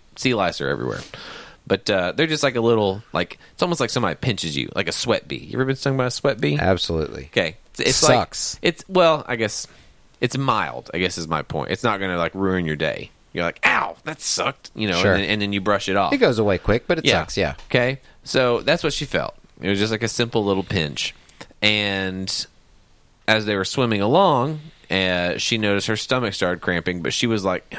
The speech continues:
Speaker 1: "I'm, I'm, I'm really hungry, though, so it's probably just hunger cramps. I'm okay." Um, a few minutes later, when she was back onto her friend's boat,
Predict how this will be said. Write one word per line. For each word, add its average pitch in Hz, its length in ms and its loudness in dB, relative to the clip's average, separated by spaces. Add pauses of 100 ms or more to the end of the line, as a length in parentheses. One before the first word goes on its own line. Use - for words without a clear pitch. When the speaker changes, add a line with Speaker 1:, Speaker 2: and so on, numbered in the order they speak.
(280)
Speaker 1:
"I'm, 85 200 -6
I'm, 95 240 -4
I'm 98 160 0
really 95 180 2
hungry, 92 340 0
though, 92 240 2
so 87 160 -2
it's 80 80 -2
probably 76 300 -2
just - 240 -6 (420)
hunger 80 300 -4
cramps. 58 580 -6
I'm 87 180 -2
okay." - 360 -4 (760)
Um, 92 320 0
a - 80 -8
few 131 180 -2
minutes 110 260 -2
later, 139 280 2
when 104 140 0
she 107 120 0
was 95 120 2
back 95 280 -2
onto 90 180 -4
her 95 140 0
friend's 87 400 -2
boat, 107 580 0